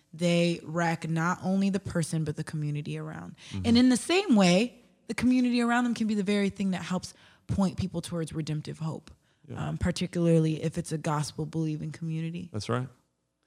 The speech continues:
Speaker 1: Yeah.
Speaker 2: You know, I think sometimes the, uh,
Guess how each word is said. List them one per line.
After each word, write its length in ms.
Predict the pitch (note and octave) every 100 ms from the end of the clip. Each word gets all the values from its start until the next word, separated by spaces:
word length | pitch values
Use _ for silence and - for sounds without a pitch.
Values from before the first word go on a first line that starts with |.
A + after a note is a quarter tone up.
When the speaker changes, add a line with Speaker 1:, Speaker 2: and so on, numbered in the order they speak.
| _
Speaker 1:
Yeah. 120 | F3+ E3 _
Speaker 2:
You 60 | F#3
know, 40 |
I 60 | F#3
think 240 | F3 E3
sometimes 720 | - C#3 B2+ G#2 F#2+ F2+ - -
the, 540 | A#2 G2+ G2+ F#2+ F#2+ - _ _ _ -
uh, 380 | G#2+ F#2+ F2+